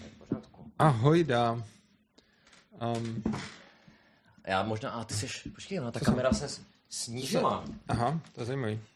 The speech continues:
Speaker 1: Tak to musím jenom rychle změnit, můžu zatím si povídat, to je
Speaker 2: Jo, zdravím lidi, zdravím, viděl jsem tam Aničku, že tady je, takže zdravím Aničku. A tyhle tohle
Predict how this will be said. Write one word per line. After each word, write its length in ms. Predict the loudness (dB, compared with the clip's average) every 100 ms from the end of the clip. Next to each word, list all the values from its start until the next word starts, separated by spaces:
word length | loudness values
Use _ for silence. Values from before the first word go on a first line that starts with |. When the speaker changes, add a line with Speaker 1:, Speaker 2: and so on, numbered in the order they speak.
| _
Speaker 1:
Tak 80 | _
to 80 | -20 -20
musím 180 | -20 -20
jenom 140 | -20
rychle 320 | -20 -16 -16 -16 -20 _ _ _ _ _ _ _ _ _
změnit, 460 | -20 -12 -8 -6 -8
můžu 220 | -12 -16 -20
zatím 240 | -20 -20
si 120 | -20
povídat, 340 | -18 -16 -16 -16
to 80 | -18
je 40 | -18 -18 -10 -2
Speaker 2:
Jo, 240 | 2 4 2
zdravím 500 | 2 4 4 4 6 8
lidi, 320 | 8 8 2
zdravím, 320 | 2 2 4
viděl 200 | 6 6
jsem 100 | 6
tam 120 | 4 4
Aničku, 320 | 2 0 -2
že 80 | 2
tady 140 | 4
je, 120 | 4
takže 200 | 2 -2
zdravím 300 | -2 -2 -2
Aničku. 580 | -2 -4 -2 -2 -2 -6 -16 -20 -20 -14 -2
A 400 | 0 0 -2 -6 -14 -20 -20 -8
tyhle 180 | -4 0
tohle 340 | 2 2